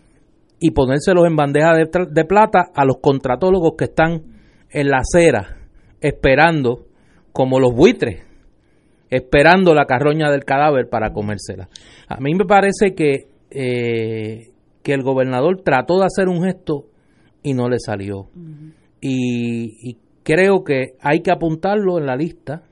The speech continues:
Speaker 1: de esos asuntos que en algún momento el pueblo le va a pasar factura.
Speaker 2: Y fíjate, Néstor, el colmo de la afrenta y el cinismo es este último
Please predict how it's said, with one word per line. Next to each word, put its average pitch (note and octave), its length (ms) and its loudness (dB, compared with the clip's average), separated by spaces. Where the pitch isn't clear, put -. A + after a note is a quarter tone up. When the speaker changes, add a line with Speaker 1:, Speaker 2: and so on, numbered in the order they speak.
Speaker 1:
de C3 140 -4
esos E3+ 220 -2
asuntos E3 440 -2
que C#3+ 100 -6
en B2 80 -4
algún A#2+ 280 -4
momento D#3 380 -2
el A#2+ 100 -2
pueblo C3+ 480 -4
le A2 120 -4
va G#2+ 80 0
a G#2+ 40 -4
pasar A2 260 -6
factura. G2 460 -12
Speaker 2:
Y A3 60 -4
fíjate, B3+ 440 -4
Néstor, G3+ 560 -6
el F#3+ 180 -8
colmo B3 300 -4
de C#4 100 -4
la B3 80 -6
afrenta A#3 580 -8
y G3+ 80 -6
el F#3 100 -6
cinismo F#3 840 -6
es A3+ 300 -4
este A#3 200 -8
último G#3 1040 -8